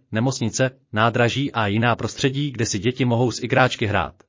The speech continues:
Od roku dva tisíce jedenáct Českem křižuje putovní výstava Fenomén igráček, vernisáž tehdy byla v Technickém muzeu v Brně.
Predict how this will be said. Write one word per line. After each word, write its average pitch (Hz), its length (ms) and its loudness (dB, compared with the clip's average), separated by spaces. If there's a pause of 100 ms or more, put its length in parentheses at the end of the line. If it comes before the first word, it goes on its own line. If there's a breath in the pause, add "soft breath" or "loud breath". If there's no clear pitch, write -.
(1120)
Od 135 140 -2
roku 202 220 4
dva 190 120 6
tisíce 185 420 2
jedenáct 139 420 4
Českem 139 320 0
křižuje 131 360 2
putovní 131 400 0
výstava 110 380 0
Fenomén 120 380 0
igráček, 110 560 0 (200)
vernisáž 185 540 4
tehdy 165 260 4
byla 151 180 4
v - 60 -14
Technickém 131 480 0
muzeu 117 280 0
v 90 40 -10
Brně. 95 300 -4